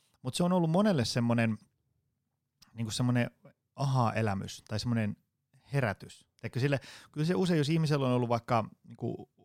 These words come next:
unihuonoa ja, ja elintavat, mitä sattuu vaikka kymmenen, viisitoista vuotta, niin kyllä sen yleensä huomaa muustakin kuin pelkästä mittausraportista, mutta se ihminen ei välttämättä ehkä ihan tiedä, mikä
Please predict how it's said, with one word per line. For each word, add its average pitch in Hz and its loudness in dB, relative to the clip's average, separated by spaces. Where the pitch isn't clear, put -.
unihuonoa 110 2
ja, 104 -4
ja 107 0
elintavat, 110 0
mitä 104 -4
sattuu 101 -6
vaikka 90 -4
kymmenen, 113 2
viisitoista 101 -2
vuotta, 95 -10
niin 95 -8
kyllä 117 0
sen 127 0
yleensä 131 2
huomaa 120 4
muustakin 110 0
kuin 98 -4
pelkästä 104 -4
mittausraportista, 98 -6
mutta 101 -6
se 123 -8
ihminen 143 0
ei 101 0
välttämättä 98 -4
ehkä 98 -6
ihan 107 -2
tiedä, 101 -2
mikä 87 -8